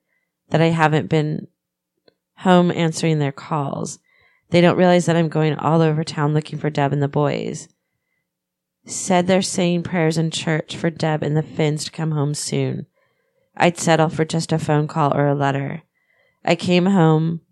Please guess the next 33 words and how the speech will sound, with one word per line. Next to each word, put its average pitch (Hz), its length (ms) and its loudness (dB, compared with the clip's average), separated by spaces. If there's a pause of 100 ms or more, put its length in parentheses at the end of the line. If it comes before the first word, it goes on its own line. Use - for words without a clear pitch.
(460)
to 170 140 0
check 160 400 0
the 165 120 0
mail 151 640 2 (960)
with 170 140 2
the 170 120 4
hope 170 460 2 (580)
of 165 140 4
a 160 100 4
letter. 147 520 -2 (880)
Marcia - 440 4
also 175 300 2
said, 156 420 0
"I 165 120 0
told 170 400 0
my 165 160 2
little 156 440 2 (560)
brother 160 360 6
Deb 156 360 2
left 156 300 0
me." 139 380 -4
Again, 160 400 0
of 156 160 -4
course 170 320 0
I 156 80 0
did. 156 340 -4 (540)
But 165 100 6
I 170 80 8
haven't 170 380 6
even 165 260 4
talked 160 360 -2
to 170 100 0
him. 160 420 -4